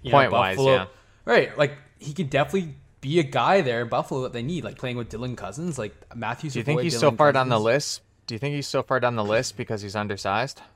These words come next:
Speaker 1: Probably. That's
Speaker 2: For a
Speaker 1: definitely why.
Speaker 2: centerman?
Speaker 1: Well, you see Cole Caulfield, right? He was definitely picked lower, and so was Alex Turcotte, but they're great
Speaker 2: Yeah, but
Speaker 1: players.
Speaker 2: Yeah, I, I, I just, I just think that, like, centerman,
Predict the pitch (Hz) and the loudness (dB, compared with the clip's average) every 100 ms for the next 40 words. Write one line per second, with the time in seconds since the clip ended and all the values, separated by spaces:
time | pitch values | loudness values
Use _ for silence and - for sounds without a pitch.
0 | _ _ _ _ _ _ - 269 156 104 | _ _ _ _ _ _ -4 0 0 -2
1 | 113 139 _ - - 170 185 - 175 - | -12 -14 _ -20 -4 -2 0 4 4 6
2 | 117 107 107 - 147 - _ - 208 190 | 2 2 2 2 -2 -8 _ 2 4 4
3 | 185 196 160 190 - 117 156 113 95 110 | 0 -4 -4 -4 0 0 0 -4 -6 -8
4 | 147 151 170 117 95 90 101 107 98 95 | -8 -6 -4 -4 -6 -10 -12 -14 -10 -8
5 | 92 131 127 131 147 139 139 120 120 - | -6 -6 -6 -6 -4 -4 -2 -4 -4 -8
6 | - 143 - 92 71 95 123 131 120 135 | -10 -10 -6 -6 -6 -6 -6 -6 -6 -6
7 | 135 139 156 - 139 - - _ _ _ | -4 -6 -6 -8 -14 -20 -20 _ _ _
8 | _ 117 113 104 101 123 113 92 90 120 | _ -4 0 0 2 2 2 0 0 0
9 | 143 151 - 143 147 143 175 160 170 147 | 0 0 0 2 2 2 -2 0 2 4
10 | 135 - - _ _ - - - 127 131 | 2 0 -14 _ _ -10 -4 2 4 4
11 | 127 107 110 143 | 4 2 0 -6